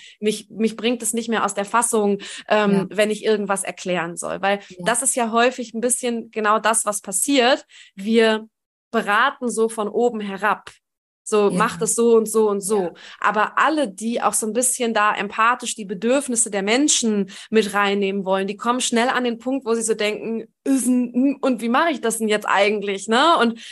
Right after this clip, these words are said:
Speaker 1: wie kriege ich das wirklich hin, dass die Menschen hier rausgehen und sagen, krass, das war jetzt wirklich was, was mir richtig was gebracht hat. Und das war nicht einfach nur Wissen.“
Speaker 2: Ja,
Speaker 1: Und das
Speaker 2: genau.
Speaker 1: ist ja die Idee.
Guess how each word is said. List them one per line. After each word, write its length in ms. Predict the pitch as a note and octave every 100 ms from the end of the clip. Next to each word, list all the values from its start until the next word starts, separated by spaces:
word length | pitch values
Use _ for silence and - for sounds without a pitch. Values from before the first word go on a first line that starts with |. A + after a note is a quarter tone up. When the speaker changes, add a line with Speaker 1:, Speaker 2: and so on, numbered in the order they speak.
| -
Speaker 1:
wie 240 | G3+ D4+
kriege 200 | D4+ D4+
ich 100 | B3+
das 180 | A#3+ G#3
wirklich 380 | G#3 C#4+ C4+ A3+
hin, 200 | D4+ C#4+
dass 120 | A3+ -
die 80 |
Menschen 380 | G#3+ C4 D#4 A#3
hier 160 | G#3 G#3
rausgehen 520 | B3 E4+ - G#3+ G#3
und 120 | G#3
sagen, 180 | G#3+ G3+
krass, 380 | G3+ A#3 F#3 - _ _ _ _ _ _ -
das 140 | G3 F#3+
war 160 | A3+
jetzt 220 | A#3 A3+
wirklich 340 | G#3 B3+ B3 G3
was, 280 | G#3 A3+ G3+
was 140 | G3
mir 140 | F#3+ F#3 F#3
richtig 380 | A#3+ - A3+
was 200 | G3+ G3+
gebracht 420 | - F#3 A3+ - F#3
hat. 140 | F3
Und 100 | F3
das 120 | -
war 120 | G3 G3
nicht 200 | A#3+ A3+
einfach 280 | G#3+ A3+ G#3+
nur 360 | G#3+ A3 G#3+ _ _
Wissen.“ 460 | E3+ A3 F#3 - _ _ _ -
Speaker 2:
Ja, 200 | G3+ G3
Speaker 1:
Und 20 | F#3
das 160 | F#3
Speaker 2:
genau. 0 |
Speaker 1:
ist 160 | F3 F3
ja 120 | F#3
die 200 | F3+ F3+
Idee. 420 | F#3+ F3+ F3 -